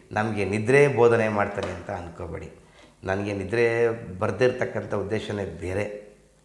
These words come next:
ನಾನು ನಿದ್ರೆ ಮಾಡ್ತಾಯಿಲ್ಲ ನಿಜ, ನಾನು ದಿನಕ್ಕೆ ನಿದ್ದೆ ಮಾಡಿದೆ ಎರಡು, ಎರಡು ಗಂಟೆ ಟೈಮು. ಆದರೂ ಪರವಾಗಿಲ್ಲ, ನನಗೆ ಹಗಲೊತ್ತು ನಾನು ತೂಕು ಕುಡಿಕೆ ಬರೋದಿಲ್ಲ, ನಿದ್ರೆ ಮಾಡೋದಿಲ್ಲ,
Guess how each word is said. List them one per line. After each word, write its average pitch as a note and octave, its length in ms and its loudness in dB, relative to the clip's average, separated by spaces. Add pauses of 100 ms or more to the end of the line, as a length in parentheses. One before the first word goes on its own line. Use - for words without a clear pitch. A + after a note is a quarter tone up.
(480)
ನಾನು F2 120 -10
ನಿದ್ರೆ G#2+ 200 2
ಮಾಡ್ತಾಯಿಲ್ಲ G#2 520 -2
ನಿಜ, F2+ 200 -6 (720)
ನಾನು F#2 180 -10
ದಿನಕ್ಕೆ F#2+ 280 -8
ನಿದ್ದೆ F2 260 -2
ಮಾಡಿದೆ F2 360 -4
ಎರಡು, E2+ 640 -6
ಎರಡು E2+ 180 -8
ಗಂಟೆ E2+ 180 -10
ಟೈಮು. F#2 680 -8 (220)
ಆದರೂ - 220 -10
ಪರವಾಗಿಲ್ಲ, G2+ 680 0
ನನಗೆ F#2+ 260 -4
ಹಗಲೊತ್ತು G2 400 -4
ನಾನು F2 180 -10
ತೂಕು F2+ 220 -8
ಕುಡಿಕೆ F2 240 -10
ಬರೋದಿಲ್ಲ, F2+ 400 -6
ನಿದ್ರೆ F2+ 280 -4
ಮಾಡೋದಿಲ್ಲ, F2+ 380 -6